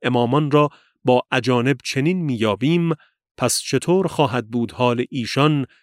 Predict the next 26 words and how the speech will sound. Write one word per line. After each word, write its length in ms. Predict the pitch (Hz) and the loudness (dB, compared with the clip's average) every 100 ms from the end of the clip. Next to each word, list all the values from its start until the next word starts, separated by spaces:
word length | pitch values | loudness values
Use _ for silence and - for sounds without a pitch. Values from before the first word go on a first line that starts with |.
| _ - | _ 0
با 240 | 123 117 - | 2 2 2
اولادشان 920 | 123 110 123 139 127 - 135 123 110 - _ - | 2 2 2 0 -2 -2 -2 -2 -6 -14 _ -8
و 100 | 117 - | -4 -2
اقاربشان؟ 920 | 117 113 104 92 95 92 107 92 117 _ _ _ _ _ _ _ - | -2 0 0 -2 -4 -6 -8 -10 -16 _ _ _ _ _ _ _ -2
با 160 | 123 110 | 0 2
وجود 320 | 110 117 120 | 0 -2 0
آنکه 420 | 117 131 156 156 - _ _ | 0 2 4 2 0 _ _
خروجشان 760 | - 143 139 175 156 - 160 165 | -10 -4 -2 0 0 2 2 0
پس 240 | - 135 | -2 -2
از 180 | 131 113 - | -2 -2 -2
آن 180 | 156 165 | -2 0
شد 280 | - 160 - | 0 -2 4
که 200 | 165 165 _ _ _ - | 2 2 _ _ _ 0
حرمتشان 640 | 127 127 160 156 156 135 | 2 2 0 0 -2 0
را 160 | 127 120 - | 2 0 2
هتک 360 | 131 156 - - | 0 -2 -6 -2
نمودند 720 | 151 151 151 165 165 170 160 _ _ _ | 0 0 2 0 0 -2 -4 _ _ _
و 100 | 135 - | -4 -2
اموالشان 800 | 123 117 135 143 135 - 131 110 | -2 0 2 2 0 -2 -2 0
را 200 | 113 107 | 0 0
به 120 | 110 | -4
غارت 500 | - 110 98 147 - | -2 0 0 -2 -2
بردند 600 | 143 127 143 151 151 156 _ _ _ 123 | -4 0 0 0 0 -2 _ _ _ -2
و 120 | 123 | 0
زراریشان 840 | 107 117 117 110 160 156 156 139 | 2 2 2 2 -2 -2 -2 -2
را 180 | 127 120 | 0 -2